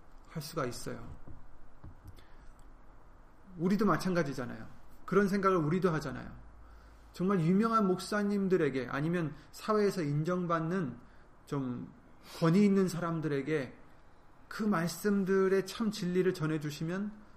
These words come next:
더 많은 사람들이 하나님께로 돌아설 수 있지 않을까, 예수님께 올, 올 수 있지 않을까, 그렇게 생각하잖아요. 그죠?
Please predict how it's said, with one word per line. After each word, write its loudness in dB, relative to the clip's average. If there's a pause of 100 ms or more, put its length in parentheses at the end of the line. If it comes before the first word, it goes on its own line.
(120)
더 0
많은 4
사람들이 -2 (760)
하나님께로 -4
돌아설 -6
수 -12
있지 -8
않을까, -10 (100)
예수님께 -8
올, -4 (120)
올 -8
수 -8
있지 -8
않을까, -12 (1800)
그렇게 -8
생각하잖아요. -4
그죠? -10